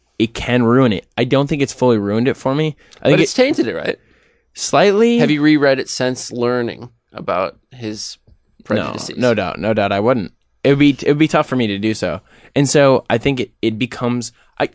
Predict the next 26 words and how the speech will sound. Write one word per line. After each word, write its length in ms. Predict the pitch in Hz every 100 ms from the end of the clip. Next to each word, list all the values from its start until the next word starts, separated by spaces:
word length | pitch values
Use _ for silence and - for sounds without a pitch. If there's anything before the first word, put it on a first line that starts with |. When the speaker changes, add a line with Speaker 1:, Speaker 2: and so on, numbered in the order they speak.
| -
Speaker 1:
I 540 | - - - - _ -
think 220 | 151 139
this 200 | 143 -
maybe 460 | 131 123 127 123
is, 260 | 104 113 - _ -
is 140 | 120
where 220 | 120 123
I'm 80 | 120
heading 280 | 110 113 123
with 140 | 123
a 60 | 110
lot 180 | 101 98
of 120 | 113
this, 240 | 127 131 -
is 220 | 110 110 98 -
I 160 | 113
see 500 | 123 - 131 131 127 _ _ _ _ _ _
a 100 | -
life's 320 | 117 113 120 -
work, 220 | 123 -
I 80 | 110
see 360 | 107 - 113 101
an 80 | 101
artist's 520 | - 101 110 127 -
work 300 | 143 147 - -
as 560 | 113 113 107 107 104